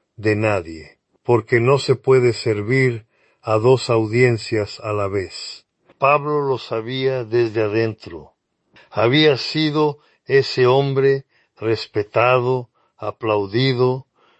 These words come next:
religioso de primera fila.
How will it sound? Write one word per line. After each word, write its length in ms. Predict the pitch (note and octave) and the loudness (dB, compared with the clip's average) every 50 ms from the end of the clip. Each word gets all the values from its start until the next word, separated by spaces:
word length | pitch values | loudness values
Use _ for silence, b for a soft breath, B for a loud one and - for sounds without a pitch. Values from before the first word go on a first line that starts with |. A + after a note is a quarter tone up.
| _ _ _ | _ _ _
religioso 1000 | - G#2+ A2+ A#2 A#2 A#2 A2 - - - C#3 D3 D3+ C#3+ - - - D3 C#3+ C#3 | -2 2 2 4 4 4 2 0 2 4 4 4 4 4 0 -4 -4 -4 -4 -2
de 140 | B2 B2 A2 | -2 -4 -6
primera 520 | - - G#2+ G#2 G#2 G#2+ A#2 A#2 A#2 G#2 | -6 -10 -12 -12 -8 -6 -4 -4 -4 -6
fila. 560 | - - A2 G2+ F#2+ F2+ E2+ D#2 D#2 E2 - | -6 -8 -10 -10 -10 -10 -12 -14 -16 -20 -20